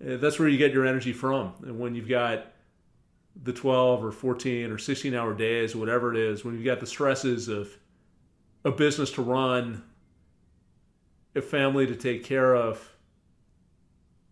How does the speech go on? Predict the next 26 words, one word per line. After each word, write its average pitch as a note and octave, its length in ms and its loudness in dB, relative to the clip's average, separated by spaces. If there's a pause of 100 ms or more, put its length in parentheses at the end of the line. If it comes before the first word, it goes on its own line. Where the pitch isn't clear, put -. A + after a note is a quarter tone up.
(680)
a C#3+ 60 4
world D3 440 4
to C#3 80 -4
change C#3+ 1000 -4
through B2 300 0
the A#2+ 100 -4
project C3 580 2
that B2 120 -4
we're A#2+ 120 -2
working B2 400 -2
on, A2 280 -4 (960)
that's E3 200 0
what G#3 140 2
gives F#3 180 6
back D3+ 240 4
life, C3+ 360 0
man. A2+ 220 -6
I C3 40 -6
mean, C3 140 -4
that's C#3 220 -4
what B2 180 -2
gives C3 160 2
back A#2+ 360 0
energy. C3 420 -4
And A2 120 -6
I, C#3 200 -6